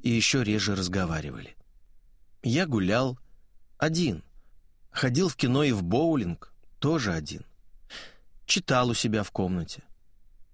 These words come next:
Ты выглядела усталой, роды дались тебе нелегко, много времени требовалось на уход за малышкой. Ты жила с мужем и дочерью, тогда я ещё не воспринимал её как сестру,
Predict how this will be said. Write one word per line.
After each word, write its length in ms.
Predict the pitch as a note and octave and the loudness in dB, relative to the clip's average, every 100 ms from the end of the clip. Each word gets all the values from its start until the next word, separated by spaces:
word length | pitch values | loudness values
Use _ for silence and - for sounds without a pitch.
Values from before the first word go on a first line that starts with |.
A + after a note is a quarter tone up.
| - - - - | -20 -20 -20 -2
Ты 140 | B2 | 2
выглядела 480 | A#2+ A2 A2+ A2 A2 | 2 2 2 2 0
усталой, 720 | - A#2 - A#2+ G#2 E2 D#2 - - - - - | 0 -2 0 0 0 0 -6 -12 -20 -20 -20 -2
роды 360 | A#2+ B2 C3+ B2+ | 0 2 2 0
дались 360 | A#2 G#2+ A#2 | 0 2 0
тебе 240 | - G#2+ A2+ | -2 0 0
нелегко, 640 | A#2 B2 - - E2+ D2 - - - - - - | 0 0 -4 -4 -4 -6 -12 -20 -20 -20 -12 -2
много 360 | B2 B2 A2+ | 0 2 2
времени 460 | A2+ C3 B2 G2 F#2 | 2 2 2 2 0
требовалось 720 | - G#2 A2 G#2 G2+ G2+ - A#2 | 0 0 2 2 0 0 -2 -2
на 200 | A2 G2+ | 0 0
уход 340 | F2+ G2 F#2+ | -2 -2 -2
за 120 | F#2+ | 0
малышкой. 580 | F#2+ F#2 D#2+ - - - - - - - - - - - - - - - - | 0 -2 -4 -6 -8 -16 -20 -20 -20 -20 -20 -20 -20 -20 -20 -20 -20 -10 -2
Ты 120 | D3+ | 0
жила 380 | C3+ C3 C3 A#2+ | 2 2 2 2
с 120 | C3+ | 2
мужем 380 | C#3 E3+ D3 C#3+ | 2 2 0 -2
и 120 | C3+ | 0
дочерью, 680 | A2 G#2+ - F#2+ E2+ D#2+ - - - - | 2 2 0 -2 -4 -8 -12 -20 -20 -4
тогда 440 | G2+ G#2+ A#2+ A2+ | -2 2 2 0
я 200 | - A2 | 0 0
ещё 220 | A2 - A2 | 0 0 0
не 120 | A2 | 0
воспринимал 640 | G#2+ - A#2+ C3 B2 F#2 | -2 -2 0 0 0 0
её 160 | F2+ E2+ | -2 -2
как 180 | F2 - | -4 -2
сестру, 480 | F2+ - C#3 D#3 | -2 -2 0 -2